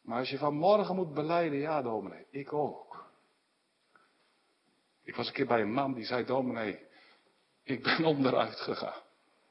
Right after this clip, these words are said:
En ik ben katholiek opgevoed en ik weet, dat betekent doodzonde. Ik zeg, "Ach, lieve vriend, dat zeg je goed. Doodzonde is het.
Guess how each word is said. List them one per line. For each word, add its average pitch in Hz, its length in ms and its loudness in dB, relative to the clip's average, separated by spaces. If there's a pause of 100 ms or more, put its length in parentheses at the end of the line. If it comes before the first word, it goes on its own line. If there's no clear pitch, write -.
(680)
En 135 100 4
ik 123 80 4
ben 123 220 0
katholiek 185 640 6
opgevoed 165 560 2
en 156 140 8
ik 143 160 4
weet, 151 440 2
dat 139 120 0
betekent - 680 0 (200)
doodzonde. 156 920 2 (260)
Ik - 140 -6
zeg, - 280 -2
"Ach, - 300 2
lieve 147 340 0
vriend, 175 300 2
dat 123 80 -6
zeg 165 260 -2
je - 80 -14
goed. - 560 -4
Doodzonde 170 1040 8
is - 280 -8
het. - 240 -20